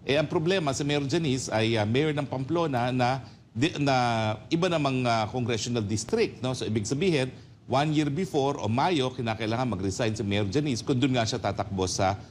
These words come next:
third district. Pero ako naman, narinig ko mismo sa bibig ng presidente at ni V P Presidente matapos mapas lang ang, ah,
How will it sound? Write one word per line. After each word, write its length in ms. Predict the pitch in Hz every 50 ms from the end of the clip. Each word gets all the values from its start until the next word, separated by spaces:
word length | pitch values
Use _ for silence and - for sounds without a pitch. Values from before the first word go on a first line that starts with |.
| - - -
third 200 | - 104 92 82
district. 560 | 76 76 73 - - - 92 104 95 78 - - - - - - - -
Pero 200 | - 131 127 139
ako 180 | 139 135 156
naman, 340 | 160 170 151 151 113 117 120
narinig 340 | 120 104 98 110 107 110 107
ko 100 | 107 117
mismo 360 | 104 117 120 107 - 110 113
sa 400 | 107 - - 107 101 98 95 98 95 - - - - - - - -
bibig 340 | - 101 92 92 131 127
ng 120 | 113 117 104
presidente 580 | - - 107 90 92 95 120 143 156 151 - 120
at 120 | 98 98
ni 80 | - 101
V 100 | 92 92 104
P 60 | 90 107 98
Presidente 460 | - - 92 87 104 127 147 143 135
matapos 440 | 104 92 92 78 95 87 - 95 -
mapas 380 | - 98 87 - - 90 -
lang 180 | 107 101 95 101 -
ang, 280 | - 92 92 92 92
ah, 260 | 92 92 90 90 92